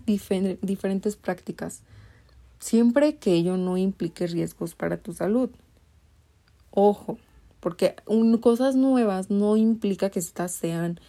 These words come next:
de riesgo, ¿ok? Todo tiene que ser sano. Todo aquello que te alimente,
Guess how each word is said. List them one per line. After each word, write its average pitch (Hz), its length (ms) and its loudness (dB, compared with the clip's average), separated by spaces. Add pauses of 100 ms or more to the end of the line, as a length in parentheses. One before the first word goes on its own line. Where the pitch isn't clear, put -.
(300)
de 170 120 -2
riesgo, 190 500 2 (760)
¿ok? 175 220 -8 (640)
Todo 226 380 2
tiene 190 340 -6
que 165 120 -6
ser 175 240 -8
sano. - 440 -8 (1200)
Todo 214 260 6
aquello 214 400 0
que 180 140 -4
te 180 120 -6
alimente, 170 800 -4